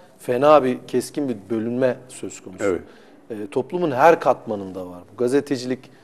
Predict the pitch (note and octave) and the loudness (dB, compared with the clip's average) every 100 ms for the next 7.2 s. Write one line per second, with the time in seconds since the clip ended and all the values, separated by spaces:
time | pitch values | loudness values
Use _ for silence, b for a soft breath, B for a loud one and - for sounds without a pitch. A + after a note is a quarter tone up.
0 | b - C#3 C3 - B2+ B2 B2+ B2 A#2+ | b -4 0 0 2 2 4 4 6 6
1 | A#2+ A2 B2 A#2+ A#2+ b b b b - | 4 2 0 0 -2 b b b b -2
2 | D3 C#3+ C#3+ C3 C3+ C3 B2+ B2+ B2 B2+ | 0 2 0 4 8 8 6 0 4 6
3 | B2 B2 A2+ A#2+ B2+ - - D#3+ D3 C#3 | 6 4 2 -2 -6 -20 -6 0 0 0
4 | D3 C#3 C3 D#3+ C#3 - G2+ - b b | 0 0 2 4 2 2 -10 -12 b b
5 | b - B2+ C#3+ F3+ - G3+ G3 D#3 F3 | b -4 0 6 4 4 4 4 8 8
6 | F#3 F3+ F3 D3+ D#3+ F3+ - F#3 G3 G#3 | 8 6 6 10 10 8 2 4 8 8
7 | F#3+ A3+ | 8 4